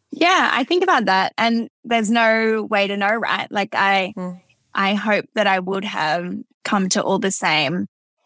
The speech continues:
Speaker 1: perspective shifts and had developed the same attitude towards life regardless, and just maybe at a slower pace throughout my twenties. But I have no idea.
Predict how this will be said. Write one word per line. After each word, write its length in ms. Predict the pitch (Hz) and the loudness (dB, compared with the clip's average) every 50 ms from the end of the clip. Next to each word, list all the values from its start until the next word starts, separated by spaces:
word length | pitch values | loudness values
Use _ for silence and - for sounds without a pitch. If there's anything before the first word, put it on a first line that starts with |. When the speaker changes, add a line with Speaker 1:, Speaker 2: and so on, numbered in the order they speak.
| _ _ _ _ _ _ _ _ _ _ _ _ | _ _ _ _ _ _ _ _ _ _ _ _
Speaker 1:
perspective 520 | - - 185 - - 190 - - 202 190 - | -4 -2 -2 0 0 -2 -2 -2 -2 0 0
shifts 360 | - 196 185 185 - - - | 0 0 0 -2 -4 -4 -2
and 320 | 175 175 170 175 170 - - | -2 -2 0 -2 -2 -2 -2
had 240 | 202 196 170 165 - - _ _ _ | -2 -2 -2 -2 -6 -10 _ _ _
developed 400 | - 180 180 175 170 156 - - | 0 2 2 2 2 0 -2 -2
the 140 | - 190 185 | -4 -2 -2
same 240 | - - 185 165 - | 0 0 -2 0 0
attitude 680 | 139 165 165 175 - - - 180 156 160 165 165 160 - _ _ _ _ _ | 0 -2 -2 0 -2 -2 0 0 -2 -2 -2 -4 -6 -8 _ _ _ _ _
towards 300 | - - 190 185 165 - | -2 2 2 2 2 2
life 240 | 131 143 - - - - - | 0 0 0 0 0 -4 -4
regardless, 720 | 185 196 180 175 170 170 175 214 269 311 - - - - - _ - | -4 0 2 2 2 2 2 0 -2 -4 -6 -8 -10 -12 -18 _ -4
and 280 | 160 175 165 151 - | -2 -2 -2 -4 -4
just 320 | - 165 160 - - - - | -4 -4 -4 -4 -6 -4 -2
maybe 260 | 165 165 160 160 160 | 0 0 2 2 0
at 80 | 165 | 0
a 60 | 175 175 | 0 -2
slower 320 | - - 185 147 151 170 | -2 -2 -2 -2 -2 -2
pace 320 | - - - 156 170 - | -4 -2 -2 -2 -2 -4
throughout 280 | - - 190 190 180 147 | -4 -2 0 0 0 0
my 120 | 175 180 | -2 -4
twenties. 400 | 185 - - 190 196 226 269 247 | -4 -4 -4 -2 0 0 -2 -2
But 180 | - 226 208 165 - _ _ _ _ _ _ _ _ _ _ | 0 -2 -2 -2 -4 _ _ _ _ _ _ _ _ _ _
I 80 | 233 | 0
have 120 | 226 240 226 | 0 2 2
no 120 | 214 208 | 2 2
idea. 520 | 202 190 175 156 180 214 277 285 - 208 | 2 0 0 -2 -2 -2 -2 -2 -4 -6